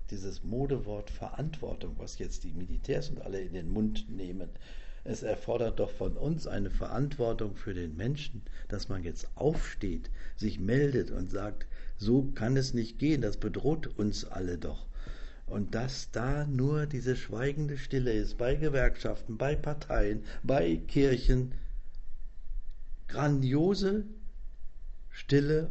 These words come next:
unheimliche Stille, das beunruhigt, das beunruhigt mich sehr. Mich beunruhigt da am meisten, ich will jetzt keinen Generationenrassismus hier machen,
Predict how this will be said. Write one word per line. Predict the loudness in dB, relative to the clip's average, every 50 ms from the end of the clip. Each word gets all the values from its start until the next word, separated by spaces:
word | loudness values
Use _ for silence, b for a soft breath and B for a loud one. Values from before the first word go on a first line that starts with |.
| -2 0
unheimliche | 2 2 2 2 0 0 0 0 0 0 0 -2 -4
Stille, | -4 -2 -2 -2 -2 -2 -4 -4 B B B B B
das | -4 -4 -2
beunruhigt, | -2 -2 -2 0 0 0 0 0 0 -2 -2 -2 -2 -4 -4 -4 -2 -2 -2
das | -2 0 0
beunruhigt | 0 -2 -2 -2 -2 0 0 0 -2 -2 -4 -4 -4
mich | -4 -4 -4 -4 -6 -6 -6 -4 -6
sehr. | -6 -6 -4 -2 0 0 0 0 -2 -4 B B B B -4
Mich | -6 -4
beunruhigt | -4 -4 -2 0 0 2 2 2 2 0
da | -2 -2 -2 -2
am | -2 -2
meisten, | -2 -2 -2 -2 -2 -2 -2 0 0 0 -2 -4 -8 -10 B B B B B B
ich | -2
will | -2 0 0
jetzt | 0 -2 -2 -4
keinen | -4 -2 -2 0 0 0 0 -2 B B B B B -2
Generationenrassismus | 0 2 2 2 0 -2 -4 -2 -2 -2 0 0 0 0 0 0 0 0 2 4 4 4 4 2 0
hier | 0 0 0
machen, | -2 -4 -4 -4 -4 -6